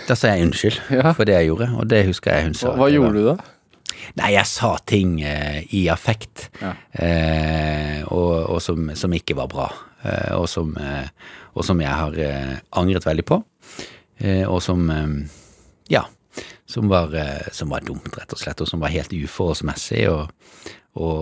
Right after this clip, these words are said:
Speaker 1: og urettferdig opp mot henne.
Speaker 2: Men hvilke egenskaper tror du, eh, du har, eller bør et menneske ha for å bli en god, god forsvarsadvokat? Altså, hvor, hva er, hvilke egenskaper er det du har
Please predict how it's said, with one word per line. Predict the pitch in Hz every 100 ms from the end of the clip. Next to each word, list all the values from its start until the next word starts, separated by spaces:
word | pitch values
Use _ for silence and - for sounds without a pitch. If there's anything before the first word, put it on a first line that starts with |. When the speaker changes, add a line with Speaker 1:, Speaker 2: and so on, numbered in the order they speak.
| -
Speaker 1:
og | 85 78 78 -
urettferdig | 104 92 92 - - 65 73
opp | -
mot | 71
henne. | - 71 71 - - -
Speaker 2:
Men | 156
hvilke | 190 226
egenskaper | 269 143 113 104 - 110 - 156 180
tror | - - 120
du, | 127 135 131 - - _ -
eh, | 131 127 127 127 143 - _ _ _ _ _ _ _ -
du | 135 135
har, | 123 113 113
eller | 117 120 127 117 - 92 143 - 131 127
bør | 85 127 117 117
et | 135
menneske | 135 95 -
ha | 113
for | 95 120
å | 113
bli | 95 85
en | 90
god, | 90 90 92
god | 92 90
forsvarsadvokat? | - 95 98 104 90 98 123 139
Altså, | 120 127
hvor, | 113 110
hva | 110
er, | 110
hvilke | 110 110 107
egenskaper | 95 104 95 101
er | 98
det | 101 92
du | 87
har | 90 135